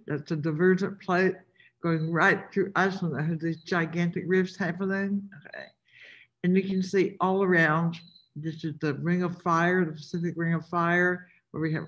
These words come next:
all kinds of earthquakes, like, um, are you seeing, here's the Himalayas being pushed up, convergent boundaries, continent to continent, where the ocean goes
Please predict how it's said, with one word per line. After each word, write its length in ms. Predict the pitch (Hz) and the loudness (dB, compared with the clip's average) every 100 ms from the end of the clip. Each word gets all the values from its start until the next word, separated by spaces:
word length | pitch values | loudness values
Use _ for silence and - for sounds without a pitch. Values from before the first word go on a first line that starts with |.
| - | 0
all 160 | 165 | 0
kinds 240 | 170 165 151 | 2 -2 -4
of 80 | - | -4
earthquakes, 600 | 170 170 - 160 156 - _ 127 | -4 -4 -6 -6 -6 -14 _ -12
like, 300 | - - - 110 | -10 -16 -16 -12
um, 200 | - - _ _ _ _ _ _ _ _ _ _ - - _ - 143 - | -12 -14 _ _ _ _ _ _ _ _ _ _ -20 -20 _ -12 -12 -6
are 160 | 139 143 | -4 -2
you 160 | 143 | -4
seeing, 500 | 143 190 180 170 165 | -4 -2 0 -2 -2
here's 260 | 180 170 - | -2 -4 -4
the 80 | 151 | -4
Himalayas 580 | 165 170 160 165 170 165 | -2 0 0 2 0 -2
being 180 | 151 135 | -6 -8
pushed 440 | - 190 196 - - | -6 -6 -6 -6 -2
up, 320 | 190 - - _ _ - | 0 -2 -12 _ _ -14
convergent 560 | 156 170 170 165 - 156 | -4 -2 -2 -2 -8 -4
boundaries, 500 | 170 170 170 175 175 | -2 0 0 -2 -4
continent 440 | - 170 160 156 - | -10 -8 -6 -8 -10
to 60 | - | -6
continent, 500 | 185 - 185 180 - _ _ _ _ _ _ _ _ _ _ _ _ - - _ _ - - - _ _ - | -4 -2 -2 -4 -6 _ _ _ _ _ _ _ _ _ _ _ _ -20 -20 _ _ -20 -20 -20 _ _ -2
where 240 | 156 156 | 2 2
the 180 | 139 - | 0 2
ocean 440 | 196 202 214 196 185 | 2 4 2 0 2
goes 300 | 147 151 | 0 -2